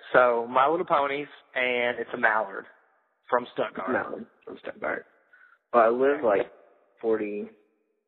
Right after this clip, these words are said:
Speaker 2: minutes to an hour from Stuttgart, so I might be friends with this duck. May or may
Speaker 1: Ah,
Speaker 2: not.
Speaker 1: well, his name's, his name's Donald.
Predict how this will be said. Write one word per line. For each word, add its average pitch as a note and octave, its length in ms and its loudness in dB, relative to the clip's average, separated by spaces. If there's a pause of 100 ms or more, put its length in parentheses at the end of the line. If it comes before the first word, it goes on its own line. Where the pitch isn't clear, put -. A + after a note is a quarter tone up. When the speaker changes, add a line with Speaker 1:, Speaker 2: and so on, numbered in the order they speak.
(280)
Speaker 2:
minutes - 280 -6 (100)
to G#2+ 80 -2
an G2 80 -4
hour G2 260 -2
from - 180 -14
Stuttgart, - 420 0 (100)
so - 200 2 (520)
I A#2+ 120 4
might A#2+ 420 2
be G#2+ 160 -2
friends G#2 320 -4
with - 140 -6
this G#2+ 100 -8 (100)
duck. - 220 2 (1120)
May G#2+ 120 2
or G#2 100 4
may G#2 80 4
Speaker 1:
Ah, G2+ 40 0 (120)
Speaker 2:
not. F#2 80 -6 (260)
Speaker 1:
well, C3+ 160 6
his D3+ 80 0
name's, E3+ 240 2 (260)
his C3+ 120 -14
name's D#3 260 2
Donald. C3 400 2